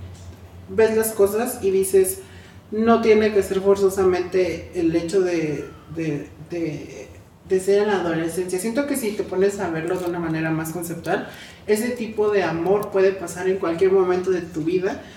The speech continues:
pero lo decimos como romance adolescente porque es lo que a lo mejor nosotros hubiéramos querido vivir en ese tiempo, ¿no?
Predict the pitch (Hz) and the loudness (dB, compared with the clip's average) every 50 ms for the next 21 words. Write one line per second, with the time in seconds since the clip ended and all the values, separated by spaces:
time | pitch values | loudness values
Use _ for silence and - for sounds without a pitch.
0 | - - - - 214 214 208 208 202 208 208 202 196 196 196 214 220 220 226 226 | -20 -20 -6 2 6 6 8 8 8 8 8 8 8 8 6 4 0 0 0 -2
1 | - - 226 214 202 185 165 165 175 175 180 185 190 220 208 208 196 170 165 165 | -2 -2 -2 2 2 2 2 2 0 0 2 2 2 2 4 4 4 4 4 2
2 | 170 180 180 175 - - 185 170 - 185 180 - - - - 208 202 196 - - | -2 -4 -8 -6 -6 -6 -6 -4 -6 -8 -8 -10 -14 -6 0 2 2 4 4 2
3 | 180 165 160 160 165 160 160 160 190 190 190 190 185 185 185 180 175 175 175 170 | 0 0 0 0 0 0 -2 -2 0 0 2 2 0 0 -2 -6 -6 -6 -4 -2
4 | 170 170 170 175 170 170 - - 170 165 160 165 170 160 147 139 139 139 131 143 | -2 -2 -2 -2 -2 -4 -4 -4 -4 -2 -2 -2 0 0 0 0 -2 -2 -4 -6
5 | 156 - 160 160 - 240 277 285 - - 156 147 165 214 269 | -6 -8 -10 -8 -2 0 0 0 0 -2 -4 -4 -2 -2 -4